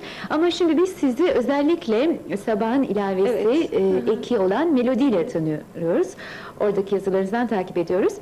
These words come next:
Speaker 1: İlk o dönemde Melodi'ye başladığınızda
Speaker 2: Hı hı.
Speaker 1: Selahattin Duman
Speaker 2: Evet.
Speaker 1: zannedersem
Speaker 2: Hı hı.
Speaker 1: hazırlıyordu.
Speaker 2: Evet.
Speaker 1: Herhalde o zaman öyle bir feminist çizgisi yoktu Melodi'nin
Speaker 2: Yok,
Speaker 1: bugünkü
Speaker 2: tabii,
Speaker 1: gibi.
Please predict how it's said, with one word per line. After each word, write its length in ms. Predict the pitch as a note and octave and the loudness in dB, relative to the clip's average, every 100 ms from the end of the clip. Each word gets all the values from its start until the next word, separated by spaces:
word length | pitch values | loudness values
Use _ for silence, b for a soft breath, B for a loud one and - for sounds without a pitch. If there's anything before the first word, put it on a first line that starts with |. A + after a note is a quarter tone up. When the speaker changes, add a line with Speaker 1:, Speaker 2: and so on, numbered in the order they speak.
| B B B B | B B B B
Speaker 1:
İlk 420 | F#4 C5 - - E4+ | -2 0 -2 -2 0
o 60 | E4+ | 2
dönemde 640 | C4+ F#3+ F3+ F#3+ F3+ - | 2 0 0 2 2 2
Melodi'ye 540 | G#3 A3+ G#3+ B3 A3+ G3 | 0 0 2 2 0 0
başladığınızda 640 | G3+ A3+ G#3+ A3 C#4 F#4+ | -4 -2 0 2 2 0
Speaker 2:
Hı 60 | C4+ | 0
hı. 40 | |
Speaker 1:
Selahattin 560 | D#4 D4+ D#4 D#4+ E4+ C#4+ | 0 0 0 2 2 2
Duman 320 | D4 E4 G#3+ - | 2 2 -2 -2
Speaker 2:
Evet. 100 | - | -2
Speaker 1:
zannedersem 540 | F#3+ F#3 F3 F3 F3+ - | 0 0 -2 -4 -2 0
Speaker 2:
Hı 40 | |
hı. 60 | F#3+ | 0
Speaker 1:
hazırlıyordu. 480 | C4 F3+ F3+ B3+ - B B | 0 0 2 0 -2 B B
Speaker 2:
Evet. 120 | A4+ A#4 | -2 0
Speaker 1:
Herhalde 220 | G4 E4 | 0 2
o 100 | F#4 | 2
zaman 360 | E4 D#4 E4 | 2 2 0
öyle 220 | D4+ D#4 C#4+ | 0 0 0
bir 100 | D#4 | 0
feminist 440 | D#4 D4+ D#4 D#4 | 0 2 2 0
çizgisi 340 | D4 C4 D4 | -4 -4 2
yoktu 280 | F#4+ E4+ - F3+ | 2 2 0 0
Melodi'nin 460 | E3+ E3 E3 D#3 | 2 2 0 0
Speaker 2:
Yok, 100 | A3 | 0
Speaker 1:
bugünkü 220 | F#3+ F3+ | 0 0
Speaker 2:
tabii, 80 | D4+ - | 0 2
Speaker 1:
gibi. 200 | C#3+ | -2